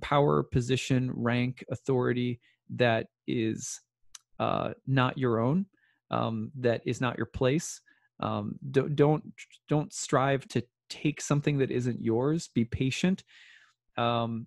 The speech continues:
you may not feel like you're in the best situation or like something is completely ideal. But if you push too hard and struggle for power, um, it won't end well. That's the gist of how I typically experience the marrying maiden.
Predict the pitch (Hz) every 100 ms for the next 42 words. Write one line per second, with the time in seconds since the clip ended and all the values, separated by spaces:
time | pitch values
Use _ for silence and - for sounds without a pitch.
0 | _ - 139 143 135 147 135 135 - -
1 | 139 139 127 127 127 123 123 120 107 117
2 | - 123 - 117 120 135 139 123 117 110
3 | 127 120 113 - 117 127 127 117 101 104
4 | 120 170 202 _ _ _ _ _ 156 156
5 | 160 127 - 165 196 - 202 196 190 214
6 | 190 147 - 143 147 143 131 - 131 131
7 | 123 117 120 _ _ _ _ _ _ -
8 | - 120 117 113 110 110 123 127 120 -
9 | 113 110 101 - - _ _ _ _ 123
10 | 123 120 - 120 117 - 107 104 110 101
11 | 101 113 - 113 - 123 120 120 113 92
12 | - - 151 147 135 120 117 110 101 98
13 | 104 110 - -